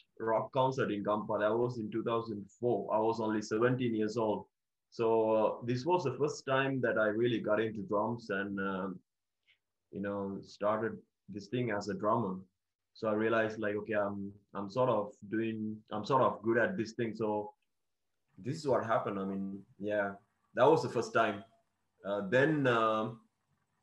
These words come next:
I quit this band, and then, uh, I met Charlie at the same period. Like, and then, uh, we started, like, uh,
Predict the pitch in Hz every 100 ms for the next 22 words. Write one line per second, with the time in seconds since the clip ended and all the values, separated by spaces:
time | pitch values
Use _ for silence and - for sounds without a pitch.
0 | _ _ - 110 110 110 107 - - _
1 | - 165 160 120 107 107 120 117 110 107
2 | 110 113 110 107 107 110 - _ _ _
3 | - _ _ _ 104 113 127 127 - 120
4 | 165 196 196 - - _ _ _ 120 127
5 | 127 - 143 151 131 123 151 185 185 147
6 | 135 131 131 131 120 113 117 - 120 131
7 | 156 123 113 95 107 101